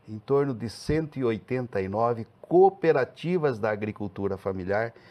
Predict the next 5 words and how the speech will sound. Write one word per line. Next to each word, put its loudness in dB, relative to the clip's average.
que -6
fazem 0
um 0
papel 2
importantíssimo -2